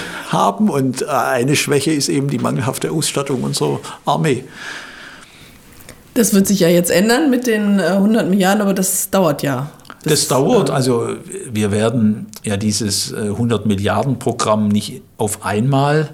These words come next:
Speaker 1: einsetzen. Die hundert Milliarden werden über mehrere Jahre hinweg, äh, gestreckt, äh, äh, abfließen. Wir haben die Möglichkeit, mit den hundert Milliarden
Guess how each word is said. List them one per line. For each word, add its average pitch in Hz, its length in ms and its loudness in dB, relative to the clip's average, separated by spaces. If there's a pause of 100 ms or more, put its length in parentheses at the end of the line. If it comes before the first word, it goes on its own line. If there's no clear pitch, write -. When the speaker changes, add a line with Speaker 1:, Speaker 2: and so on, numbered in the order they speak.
(680)
Speaker 1:
einsetzen. 143 920 0 (120)
Die 107 160 0
hundert 107 280 2
Milliarden 101 380 0
werden 101 140 2
über 98 180 0
mehrere 101 540 0
Jahre 104 320 0
hinweg, 98 500 -2
äh, 95 200 -2
gestreckt, - 720 -6
äh, 101 280 0
äh, 104 60 -4 (460)
abfließen. 160 800 0 (720)
Wir 123 140 -2
haben 123 140 0
die 120 80 0
Möglichkeit, 117 760 0
mit 113 140 -2
den 110 140 2
hundert 113 240 0
Milliarden 107 720 0